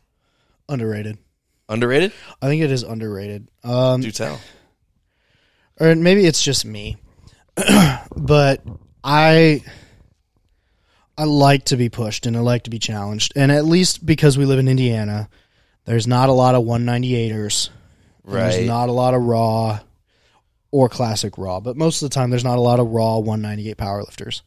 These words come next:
Speaker 2: So you get to actually compete against more people. It's not necessarily about just pushing your total.
Speaker 1: Right.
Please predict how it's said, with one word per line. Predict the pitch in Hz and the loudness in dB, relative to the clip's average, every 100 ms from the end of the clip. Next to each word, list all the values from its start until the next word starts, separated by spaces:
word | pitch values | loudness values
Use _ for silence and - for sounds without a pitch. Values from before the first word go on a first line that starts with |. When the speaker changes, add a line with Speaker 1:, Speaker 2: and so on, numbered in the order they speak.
| _ | _
Speaker 2:
So | - | -2
you | 143 | 0
get | 143 127 | 0 2
to | |
actually | 113 104 110 | 0 0 -4
compete | 95 98 - 107 - | -6 -10 -10 -10 -8
against | 104 101 92 - | -6 -6 -6 -8
more | 90 | -8
people. | 95 101 104 | -8 -6 -6
It's | - | -4
not | 110 | -4
necessarily | 104 101 - 98 | -4 -6 -6 -6
about | 95 90 | -6 -6
just | 78 - | -8 -10
pushing | - 98 98 | -10 -10 -10
your | 87 | -14
total. | - 87 78 78 | -12 -10 -10 -4
Speaker 1:
Right. | - 170 143 | 2 2 2